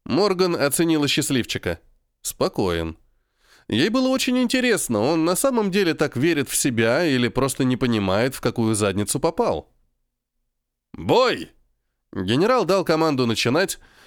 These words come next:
и в тот же миг Волк выпустил частоту, закручивая её в технику единого щита. Базовый приём секунды, который они вбивают в головы каждого ученика —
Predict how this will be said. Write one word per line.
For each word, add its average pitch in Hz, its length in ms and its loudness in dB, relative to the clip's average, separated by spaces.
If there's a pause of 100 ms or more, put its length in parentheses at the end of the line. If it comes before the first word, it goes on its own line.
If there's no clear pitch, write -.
(120)
и 110 120 2
в 107 100 -4
тот 262 180 0
же 220 120 2
миг 220 260 0
Волк 185 320 0
выпустил 156 480 0
частоту, 180 680 -2
закручивая 196 680 0
её 160 300 0
в - 60 -6
технику 127 420 -2
единого 101 480 0
щита. 85 420 -4 (920)
Базовый 175 600 0
приём 143 360 0
секунды, 123 640 -2 (420)
который 190 420 2
они 185 180 2
вбивают 147 520 0
в 104 100 -4
головы 147 380 0
каждого 113 460 0
ученика — 95 640 -2